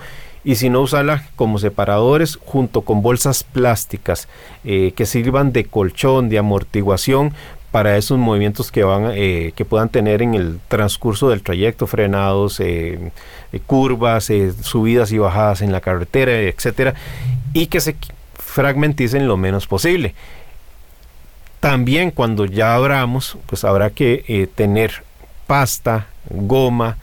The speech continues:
tijeras, para esos fragmentos que se nos, eh, quebraron, poder, eh, rescatarlos y, eh, colocarlos en, en dispositivos para contener, eh, fragmentos. En el caso de la arena,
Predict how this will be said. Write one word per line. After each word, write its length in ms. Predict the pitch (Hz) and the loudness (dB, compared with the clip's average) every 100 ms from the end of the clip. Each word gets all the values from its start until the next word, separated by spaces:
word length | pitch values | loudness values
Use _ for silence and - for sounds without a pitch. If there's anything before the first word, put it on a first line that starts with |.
| - - | -14 -8
tijeras, 680 | - 113 160 151 131 123 - - - - - | 0 0 2 2 2 0 -2 -10 -20 -20 -2
para 220 | 120 110 | 2 2
esos 200 | 101 120 | 2 0
fragmentos 580 | - 110 104 101 107 - | 2 2 2 0 -2 -2
que 120 | 117 | 0
se 140 | 104 113 | 2 2
nos, 260 | 110 - | 2 0
eh, 240 | 104 104 95 | 0 0 2
quebraron, 380 | 117 104 101 113 | 2 2 2 0
poder, 420 | - 87 92 101 - | 0 2 2 0 -6
eh, 320 | 127 92 87 95 | -6 -4 -2 0
rescatarlos 760 | 92 - 107 101 101 107 - | 0 0 0 2 2 0 -2
y, 400 | 101 87 107 127 110 | -2 0 2 0 0
eh, 160 | 104 | -2
colocarlos 580 | - 95 95 95 101 101 | 0 0 2 0 2 0
en, 360 | 98 90 90 92 - - - - | 0 -2 -6 -8 -12 -18 -10 -2
en 280 | 98 92 87 | 2 2 2
dispositivos 880 | 98 - 101 98 - 98 101 - - | 0 0 -2 -2 0 2 2 0 -2
para 180 | 104 87 | -2 0
contener, 580 | 87 87 92 92 95 - | -2 -2 0 0 -2 -2
eh, 220 | 104 90 82 | 2 2 2
fragmentos. 720 | 90 - 131 147 101 87 - - - - - - - - - - | -2 0 0 0 -2 -8 -10 -16 -18 -18 -20 -20 -20 -18 -12 -2
En 640 | 139 135 131 127 127 123 120 - - - | 2 2 2 2 0 -2 -4 -10 -16 -2
el 220 | 147 131 | 0 2
caso 400 | - 190 - 214 | 0 0 2 4
de 160 | 202 185 | 4 4
la 140 | 190 | 2
arena, 380 | 175 160 135 | 2 2 0